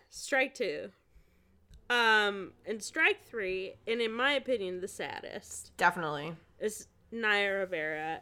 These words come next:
Speaker 1: She was born in nineteen eighty-seven. She had several Grammy nominations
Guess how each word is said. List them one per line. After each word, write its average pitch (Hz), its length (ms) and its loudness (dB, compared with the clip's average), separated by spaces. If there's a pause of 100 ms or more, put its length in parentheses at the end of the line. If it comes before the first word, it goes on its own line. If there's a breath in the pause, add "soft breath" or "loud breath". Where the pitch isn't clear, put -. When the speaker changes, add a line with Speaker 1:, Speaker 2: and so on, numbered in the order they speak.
(140)
Speaker 1:
She 294 300 -4
was 277 160 -6
born 202 720 2 (160)
in 185 320 0
nineteen 190 380 -2
eighty-seven. 196 640 -4 (260)
She 269 280 0
had 208 480 4 (120)
several 285 880 2
Grammy 214 520 2
nominations 202 1200 0